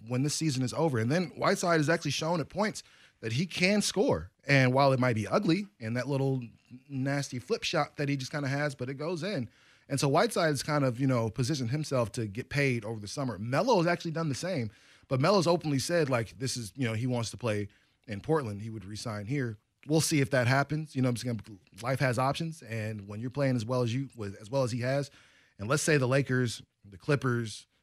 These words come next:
or one of those teams, you know, that he has somebody close to actually, man, goes ahead and, and makes the run and makes the champ, makes the, uh, and wins the championship. Well, we'd be crazy to think LeBron wouldn't say, "Hey, man, you can go over there and get Melo." Like, I think we, Melo can come over here for seven, eight million.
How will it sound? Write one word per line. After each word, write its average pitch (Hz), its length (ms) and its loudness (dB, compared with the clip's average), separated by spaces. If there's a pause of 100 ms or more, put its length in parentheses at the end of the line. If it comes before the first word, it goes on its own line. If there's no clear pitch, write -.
(160)
or 95 80 -10
one 135 160 2
of 135 60 2
those 127 180 2
teams, 127 440 2
you 123 80 0
know, 117 320 -2
that 110 140 -4
he 123 120 0
has 120 140 0
somebody 117 220 -4
close 135 280 -2
to 117 160 -4
actually, 117 420 -6 (460)
man, 113 240 -6
goes 117 240 0
ahead 123 220 2
and, 113 100 -2
and 123 160 -6
makes 117 200 -6
the 107 60 -12
run 110 420 0
and 107 200 -6
makes 127 180 -2
the - 60 -12
champ, 131 220 -4
makes 131 180 -2
the, 110 180 -6 (180)
uh, 113 240 0
and 120 120 0
wins 135 120 2
the - 60 -4
championship. 135 580 -6 (380)
Well, 107 140 -8
we'd 143 120 2
be 127 80 -2
crazy 156 360 2
to - 60 -6
think 123 160 -2
LeBron 123 360 2
wouldn't 117 200 -2
say, 104 180 -4
"Hey, 117 80 -4
man, 104 300 -8 (420)
you 127 120 -14
can - 0 -
go 139 140 -2
over 127 160 2
there 123 60 2
and 123 80 0
get 110 80 -4
Melo." 110 300 -8 (160)
Like, 92 240 -18
I 110 60 -12
think 107 200 -10
we, 117 160 -8
Melo 117 300 -4
can 117 100 -4
come 123 160 -4
over 107 140 -6
here 101 180 -14
for 98 280 -18
seven, 101 360 -10
eight 95 140 -16
million. 92 280 -18